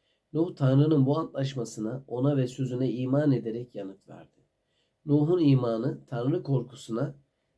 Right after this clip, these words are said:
verdiği tepkide ve gemiyi hazırlayıp içine girmesi eylemlerinde görülmektedir. Tabii antlaşmalar önemli.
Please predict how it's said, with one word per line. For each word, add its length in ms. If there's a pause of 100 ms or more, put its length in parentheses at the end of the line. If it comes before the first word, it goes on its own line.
(180)
verdiği 520
tepkide 480
ve 100
gemiyi 480
hazırlayıp 720
içine 360
girmesi 580
eylemlerinde 720
görülmektedir. 920 (2750)
Tabii 240
antlaşmalar 920
önemli. 720